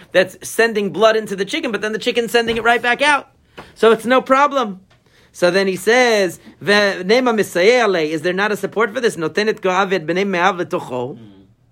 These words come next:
Speaker 1: Right, that seems to support what, what Rabbi Yossi, in other words, Rabbi Yossi Aglili intersects with that, right? It, suppo-, it, it fits with that, because Rabbi Yossi Aglili is saying that you put the parts of the animal inside the sheep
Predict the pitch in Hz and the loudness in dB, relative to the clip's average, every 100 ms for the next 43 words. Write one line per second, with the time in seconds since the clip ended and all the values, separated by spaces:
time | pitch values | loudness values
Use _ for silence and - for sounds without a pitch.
0 | _ _ _ 160 170 180 180 196 202 185 | _ _ _ -4 0 2 0 0 -6 -6
1 | 185 180 190 185 190 190 175 180 185 202 | -6 -4 -4 -4 -4 -4 -4 -2 0 0
2 | 202 196 185 202 196 180 202 196 214 220 | -2 -2 -2 0 0 -2 -2 -2 0 0
3 | 170 185 202 220 - - - 285 - 160 | -2 -2 -2 -2 -4 -10 -2 0 0 -2
4 | - 143 - - 127 120 98 - - - | 0 -2 -2 -6 -4 -4 -6 -10 -20 -12
5 | - 160 160 151 - - 175 185 - 185 | -2 -2 -2 -4 -8 -8 -8 -8 -6 -6
6 | - 180 180 - - - 143 - - - | -2 -2 -2 0 -2 0 -2 -2 -6 -4
7 | 143 202 208 208 190 214 214 220 208 190 | 0 2 2 0 -2 -2 0 0 -2 -2
8 | 185 190 214 185 - 190 208 202 180 180 | -4 -4 -4 -4 0 2 2 -2 -2 0
9 | 202 202 175 - 226 214 196 196 196 202 | 0 -2 -6 -2 -2 -2 -4 0 2 2
10 | 185 156 - 240 208 | 0 -4 -2 -2 -2